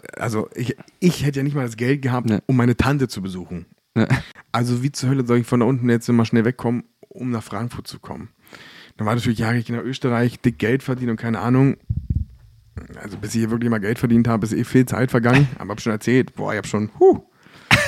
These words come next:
Speaker 1: <laughs> Da war gar nichts, Alter. War, war teilweise noch schlimmer, weil das Amt gar nicht mehr auf dich geschaut hat. Dann musstest du auf einmal selber klarkommen, der Dispo wurde immer größer. Aber Hauptsache, oh, ich bin in Österreich, verdiene jetzt voll Geld, oder? Puh!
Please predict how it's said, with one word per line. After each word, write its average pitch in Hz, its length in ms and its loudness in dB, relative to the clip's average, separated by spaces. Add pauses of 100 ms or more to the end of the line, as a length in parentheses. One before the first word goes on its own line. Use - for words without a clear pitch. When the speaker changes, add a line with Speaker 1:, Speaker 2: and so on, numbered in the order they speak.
(120)
Speaker 1:
<laughs> 151 260 4 (840)
Da 117 100 0
war 113 140 0
gar 113 260 4
nichts, 127 260 4
Alter. 104 240 0 (220)
War, 120 180 4 (300)
war 117 100 6
teilweise 131 420 6
noch 127 120 6
schlimmer, 147 320 6
weil 123 100 6
das 123 100 -2
Amt 165 180 6
gar 131 120 4
nicht 131 120 8
mehr 120 100 8
auf 113 80 2
dich 127 140 4
geschaut 127 320 4
hat. 160 200 2 (240)
Dann 127 100 2
musstest 139 240 4
du 143 60 8
auf 131 80 4
einmal 131 220 8
selber 156 260 8
klarkommen, 143 480 6
der 131 80 8
Dispo 139 380 6
wurde 123 160 8
immer 127 160 8
größer. 135 480 4 (360)
Aber 135 220 6
Hauptsache, 185 640 6
oh, 170 180 4
ich 175 60 6
bin 185 140 8
in 185 100 6
Österreich, 185 560 8
verdiene 190 240 10
jetzt 190 120 4
voll 185 280 8
Geld, 180 360 8
oder? 165 300 8 (260)
Puh! 381 1040 10